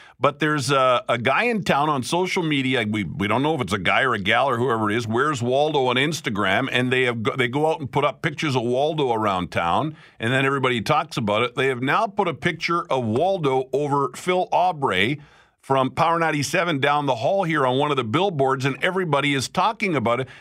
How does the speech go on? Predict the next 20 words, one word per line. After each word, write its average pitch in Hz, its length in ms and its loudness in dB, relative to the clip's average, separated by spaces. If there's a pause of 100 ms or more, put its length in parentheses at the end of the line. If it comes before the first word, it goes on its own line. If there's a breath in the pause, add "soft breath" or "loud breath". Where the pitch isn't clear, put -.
(140 loud breath)
The, 147 140 -2
the 147 220 0
government 214 480 0
needs 165 280 -2
to 139 100 -2
hire 165 280 2
a 151 60 0
guy 151 200 0
like 143 240 2
this 202 280 -2
to 214 100 0
market 139 380 2
and 110 200 0
promote 123 360 0
because 151 300 0
he's 160 180 0
obviously 196 520 2
doing 190 280 0
something 226 480 0
right. 104 220 0